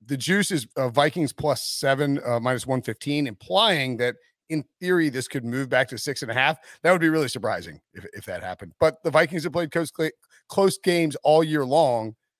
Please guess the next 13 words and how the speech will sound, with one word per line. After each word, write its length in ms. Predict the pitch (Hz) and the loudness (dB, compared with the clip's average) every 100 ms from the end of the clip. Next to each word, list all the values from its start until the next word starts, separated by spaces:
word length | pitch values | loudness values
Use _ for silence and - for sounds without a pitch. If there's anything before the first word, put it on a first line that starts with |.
| _ _ - | _ _ 0
So 160 | 165 | 2
maybe 340 | 156 165 170 160 | 4 4 2 2
Vegas 360 | 151 156 139 | 2 2 -2
is 80 | 139 | -4
a 60 | 139 | -2
little 220 | 151 156 | 0 2
worried 240 | 143 143 | 2 2
about 200 | 135 135 | 0 -2
giving 240 | 139 139 135 | -2 -2 0
them 120 | 123 | 0
a 60 | |
full 340 | - 165 147 139 | -2 0 2 0
touchdown. 760 | - 151 147 - 127 117 110 | -2 -2 -2 -2 -4 -2 -6